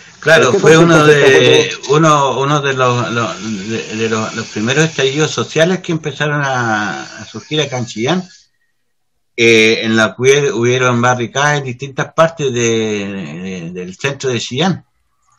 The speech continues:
Speaker 2: Correcto.
Speaker 1: Y, y ahí me tocó estar, y, y, y la situación para uno como reportero gráfico, eh, que uno está al medio de las dos situaciones, pues, al medio está, al medio de,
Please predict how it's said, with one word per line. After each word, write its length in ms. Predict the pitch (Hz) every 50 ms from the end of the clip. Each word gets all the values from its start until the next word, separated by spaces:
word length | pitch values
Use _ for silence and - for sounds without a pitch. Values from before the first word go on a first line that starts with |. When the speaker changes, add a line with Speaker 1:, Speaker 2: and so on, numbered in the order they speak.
| _ _ _ _ _ _
Speaker 2:
Correcto. 440 | - 113 - 85 - - 69 - -
Speaker 1:
Y, 1000 | 117 117 113 110 110 107 104 104 101 101 98 95 95 95 82 - - - 92 98
y 80 | 98 107
ahí 200 | 107 113 127 143
me 140 | 160 160 156
tocó 300 | 151 156 139 - 147 151
estar, 400 | - - _ 143 143 160 165 165
y, 80 | 151
y, 540 | 131 127 120 - - 123 131 127 - - 143
y 0 |
la 160 | 139 135 135 127
situación 560 | - 156 143 143 127 - - 147 160 160 -
para 240 | 208 196 180 170 160
uno 240 | 160 170 175 185
como 540 | 175 175 175 165 160 156 151 143 139 131 123
reportero 560 | 117 123 120 113 113 107 - - 143 151 156 151
gráfico, 840 | 143 160 180 180 - 185 160 147 151 156 151 156 160 160 160 - _ _ _ _ _ _ _ _ _ _ _ _ _ _
eh, 500 | - 120 135 135 131 131 131 127 120 120 -
que 100 | - 135
uno 160 | 151 175 170
está 200 | 160 160 - 139
al 100 | 131 120
medio 320 | 123 135 156 165 156 147
de 140 | 143 135 131
las 180 | 123 117 110 101
dos 160 | 127 135 -
situaciones, 580 | - 165 151 156 139 - - 175 165 113 92 -
pues, 180 | - 92 90
al 320 | 95 90 90 73 95 104 104
medio 220 | 117 135 143 135
está, 540 | 127 123 - 127 120 120 117 113 110 104 - - - - - - - _ _
al 180 | - 107 107 110
medio 300 | 117 131 135 135 131 127
de, 480 | 127 123 117 113 110 110 107 98 82